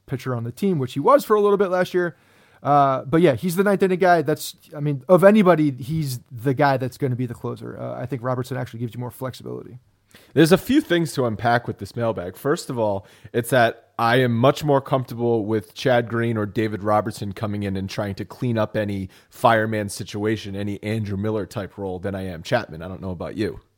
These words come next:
Speaker 1: Yeah, well, Chapman's not built for that. I mean, that, that kinda goes
Speaker 2: Right.
Speaker 1: back to what I was saying. He, he's a, he's a ninth inning guy. He's better with there when there's no runners on. Um, and, you know, he's, he's used to blowing guys away with, without runners on. So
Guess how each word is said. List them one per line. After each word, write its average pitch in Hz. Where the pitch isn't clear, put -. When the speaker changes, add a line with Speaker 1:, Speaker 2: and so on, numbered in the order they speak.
Speaker 1:
Yeah, 226
well, 147
Chapman's 226
not 180
built 226
for 151
that. 127
I 135
mean, 156
that, 180
that 151
kinda 156
goes 156
Speaker 2:
Right. 117
Speaker 1:
back 160
to 165
what 151
I 139
was 131
saying. 156
He, 139
he's 151
a, 139
he's 156
a 160
ninth 180
inning 170
guy. 151
He's 147
better 165
with 160
there 131
when 143
there's 131
no 160
runners 156
on. 151
Um, 131
and, 135
you 147
know, 135
he's, 135
he's 139
used 202
to 156
blowing 147
guys 151
away 139
with, 131
without 143
runners 120
on. 117
So 123